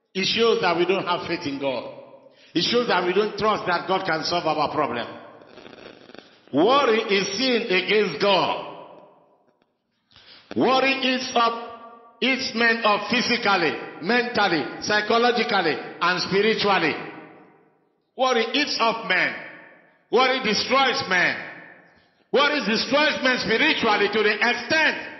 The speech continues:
that you cannot pray. You can't concentrate to pray because you are worrying. You cannot concentrate to pray because you are worrying. You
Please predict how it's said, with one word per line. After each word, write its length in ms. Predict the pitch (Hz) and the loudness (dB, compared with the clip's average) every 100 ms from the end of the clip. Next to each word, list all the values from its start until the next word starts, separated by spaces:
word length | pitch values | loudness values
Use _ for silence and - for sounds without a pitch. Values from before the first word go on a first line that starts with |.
| - - - _ | -20 -20 -20 _
that 140 | 196 196 | -2 0
you 100 | 196 | 0
cannot 340 | 202 196 214 | 0 0 -2
pray. 220 | 170 165 98 - - - - - | 0 -2 -2 -10 -16 -20 -20 -10
You 280 | 185 202 202 | -2 -2 0
can't 300 | 262 277 269 | 0 2 0
concentrate 720 | 220 185 - 175 - 226 220 - | -2 -2 -4 -10 -2 0 0 -2
to 160 | 175 | -4
pray 540 | 180 185 131 104 - - - - - | 0 0 0 -8 -14 -20 -20 -20 -8
because 480 | 185 - 226 247 - | -8 -2 0 0 0
you 100 | 190 | -2
are 240 | - 170 165 | 2 2 4
worrying. 420 | 185 180 151 117 - - - - - _ _ _ _ _ _ _ _ _ | 2 2 0 -4 -12 -16 -20 -20 -20 _ _ _ _ _ _ _ _ _
You 300 | 147 180 180 - | -2 0 0 2
cannot 540 | 208 202 220 254 247 | 2 2 2 0 2
concentrate 800 | 208 185 - 196 190 220 262 233 | 2 2 2 0 0 0 2 2
to 160 | 196 180 | -2 -2
pray 320 | 226 254 269 247 - - - - - | 0 2 2 0 -4 -12 -16 -20 -6
because 560 | 190 214 - 269 269 196 | -2 0 2 2 2 2
you 80 | 208 | 2
are 260 | 185 190 | 2 4
worrying. 460 | 202 269 233 196 214 - - - - - - | 4 4 4 2 -2 -10 -14 -18 -20 -20 -2
You 160 | 190 | 0